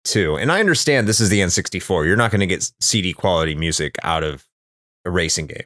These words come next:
It's just, you're on a cartridge. I will admit that. But it, it does allow for you to play whatever music you want to in the background without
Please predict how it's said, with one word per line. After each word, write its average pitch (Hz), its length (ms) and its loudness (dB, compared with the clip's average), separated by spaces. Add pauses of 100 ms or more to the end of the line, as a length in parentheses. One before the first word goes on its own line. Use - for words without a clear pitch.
It's - 180 -2
just, - 380 -2
you're 101 160 0
on 95 100 0
a 87 60 -4
cartridge. 80 420 -4
I 95 180 -4 (160)
will 95 280 0
admit 90 240 -2
that. 69 180 -4 (400)
But 139 120 2
it, 131 120 0 (180)
it 120 80 -2
does 180 180 2
allow 143 240 2
for 123 140 -2
you 127 120 4
to 113 80 2
play 113 160 2
whatever 101 260 4
music 95 320 2
you 92 80 2
want 92 180 0
to - 80 0
in 90 60 2
the 78 60 0
background 90 460 2
without 80 320 0